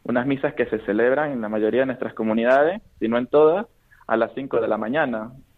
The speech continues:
en otras parroquias inclusive a las cuatro de la mañana. Entonces, pues bueno, son nueve misas en las que también las comunidades se reúnen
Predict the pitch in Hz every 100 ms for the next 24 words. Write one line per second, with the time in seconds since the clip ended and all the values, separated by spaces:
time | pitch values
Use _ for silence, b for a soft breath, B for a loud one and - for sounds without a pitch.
0 | _ - 120 123 139 - 113 127 131 120
1 | 104 101 127 117 113 - 127 127 113 104
2 | 113 139 131 110 117 _ B B B B
3 | B - 123 120 135 135 147 147 139 131
4 | 113 120 135 127 135 131 139 143 147 143
5 | 151 147 123 117 113 113 113 117 127 135
6 | 127 - - 117 117 117 127 131 135 110
7 | 117 147 135 139